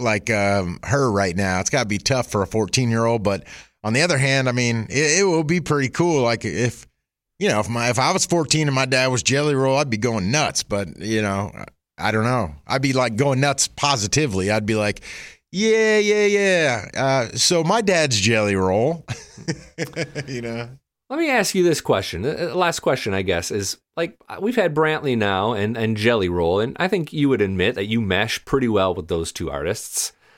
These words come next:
Speaker 2: I think on paper, you don't have much in common with them, but what is it about them that you sort of connect with? I mean,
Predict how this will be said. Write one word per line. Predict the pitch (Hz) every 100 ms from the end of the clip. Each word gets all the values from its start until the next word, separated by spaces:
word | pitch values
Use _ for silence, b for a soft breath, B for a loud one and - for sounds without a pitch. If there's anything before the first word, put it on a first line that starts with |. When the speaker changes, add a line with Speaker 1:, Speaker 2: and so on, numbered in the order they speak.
| b b
Speaker 2:
I | b 151
think | 269 330 -
on | 170 185
paper, | 156 - 170 147 104 127 - _ _ _ _ _ _
you | 117
don't | 104 101 135 151 170 -
have | 123 120 117
much | 107 110 123 123
in | 107 98
common | - 117 131 156 160
with | 175 175
them, | 190 180 202 220 - _ _ _ _ _ _ _ -
but | 127
what | 156 214
is | 214 196
it | 185
about | 165 160 160
them | 165 156 147
that | 143
you | 139 139
sort | - 143 127
of | 117 104 - _ _ _ _ _ _ -
connect | 139 131 147 147 -
with? | 120 101 78 85
I | 101
mean, | 113